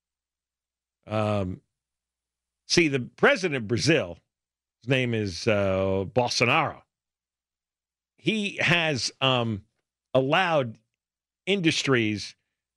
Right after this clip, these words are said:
to destroy parts of the Amazon, ranches, farming industry, record levels of deforestation, logging,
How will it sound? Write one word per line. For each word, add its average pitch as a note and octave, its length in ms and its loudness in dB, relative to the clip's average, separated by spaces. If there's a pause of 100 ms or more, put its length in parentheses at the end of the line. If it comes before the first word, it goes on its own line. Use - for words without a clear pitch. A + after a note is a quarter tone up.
to C#3 180 2
destroy A2+ 800 0 (480)
parts D#3+ 240 2
of B2+ 80 -2
the B2 100 2
Amazon, G2+ 540 -2 (1800)
ranches, B2 800 0 (260)
farming C#3+ 320 2
industry, G#2 560 -2 (1500)
record E3+ 400 2
levels C3+ 340 0
of A2 80 0
deforestation, A2+ 920 0 (580)
logging, C3 640 0